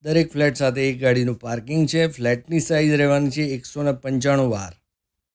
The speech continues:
સાડા ચાર બાય પાંચની સાઇઝનું તમારું કોમન ટોયલેટ મળશે આમાં. માસ્ટર બેડરૂમમાં એન્ટર કરીએ એટલે સાત બાય સવા પાંચનું તમારું ટોયલેટ આવી જાય અને માસ્ટર બેડરૂમની સાઇઝ તમને મળે છે ચૌદ બાય દસ.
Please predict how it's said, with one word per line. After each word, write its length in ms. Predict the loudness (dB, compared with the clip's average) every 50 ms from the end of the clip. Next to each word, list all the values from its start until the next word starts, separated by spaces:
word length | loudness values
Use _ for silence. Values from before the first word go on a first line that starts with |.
| _ _ _ _ _ _ _ _ _ _ _ _ _ _ _ _ _ _ -2
સાડા 200 | 2 4 4 4
ચાર 260 | 6 6 4 4 6
બાય 160 | 4 2 2
પાંચની 440 | 2 0 -2 -2 -2 -4 -4 -4 -2
સાઇઝનું 360 | 0 0 -2 0 -2 -4 -2
તમારું 260 | -2 0 0 -2 -2
કોમન 400 | -4 -4 -4 -4 -2 -2 -2 -2
ટોયલેટ 360 | 0 2 2 2 2 0 -2 -2
મળશે 280 | -6 -6 -6 -6 -8
આમાં. 320 | -8 -8 -8 -12 -14 -18 -20 _ _ _ _ _ _ _ _ _ _ _ _ _ _ _ _ _ _ _ _ _ _ _ _ _ _ _ _ _ _
માસ્ટર 380 | -10 -8 -6 -6 -6 -4 -4 -4
બેડરૂમમાં 500 | 2 2 2 2 2 2 4 4 4 6
એન્ટર 260 | 4 4 2 0 -2 0
કરીએ 340 | 0 0 4 6 6 6 6
એટલે 180 | 4 2 -2
સાત 300 | -2 0 0 0 -2 -2
બાય 180 | -2 0 0 0
સવા 280 | 2 2 4 6 6 6
પાંચનું 400 | 6 4 2 2 0 -2 -4 -2
તમારું 400 | 0 2 2 2 0 0 -6 -6
ટોયલેટ 360 | -8 -6 -2 0 0 0 2
આવી 220 | 2 2 4 2
જાય 320 | 2 2 0 0 -2 -6 _ _ _ _ _ _ _ _ _ _ _ _ _ _ _
અને 120 | -12 -8 -6
માસ્ટર 460 | -4 -2 -2 -2 -2 -4 -4 -6 -2
બેડરૂમની 460 | 0 2 2 2 4 4 6 4 4
સાઇઝ 400 | 4 4 2 4 4 2 0 -2
તમને 220 | 0 0 2 2 4
મળે 280 | 4 4 4 4 2
છે 140 | 2 -2 -4
ચૌદ 360 | -6 -6 -6 -2 -2 -2 -2
બાય 220 | 2 4 4 4 4
દસ. 340 | 2 -4 -4 -6 -12 -16